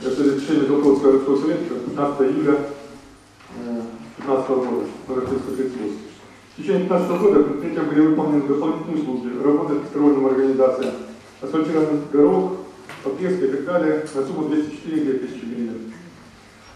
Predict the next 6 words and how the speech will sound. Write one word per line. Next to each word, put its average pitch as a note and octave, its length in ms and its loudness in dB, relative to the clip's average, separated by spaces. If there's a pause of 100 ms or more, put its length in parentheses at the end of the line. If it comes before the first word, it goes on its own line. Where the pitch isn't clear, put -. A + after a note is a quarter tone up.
(1600)
Арендная F#3 380 2
плата F#3+ 580 2
в - 20 -12
пятнадцатом C#3+ 400 -2
году C#3+ 160 2
составляет D#3 600 0